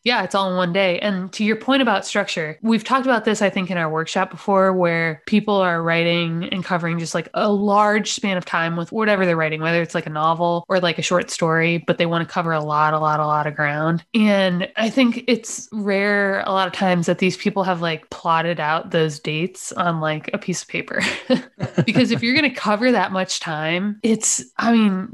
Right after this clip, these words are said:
th-, it's just a huge undertaking to achieve the sense of time passing for the reader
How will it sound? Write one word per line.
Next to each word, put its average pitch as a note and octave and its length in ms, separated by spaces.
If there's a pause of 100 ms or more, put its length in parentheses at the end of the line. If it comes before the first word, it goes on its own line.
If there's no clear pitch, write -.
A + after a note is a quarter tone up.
th-, G3+ 140
it's A#3+ 300
just G#3+ 260
a G3+ 60
huge G#3 840 (100)
undertaking A3 1080
to G#3 260
achieve F#3+ 640
the D#3+ 180
sense E3+ 360
of D#3+ 140
time D#3+ 400
passing D#3+ 600
for E3+ 120
the D#3+ 80
reader A#3 560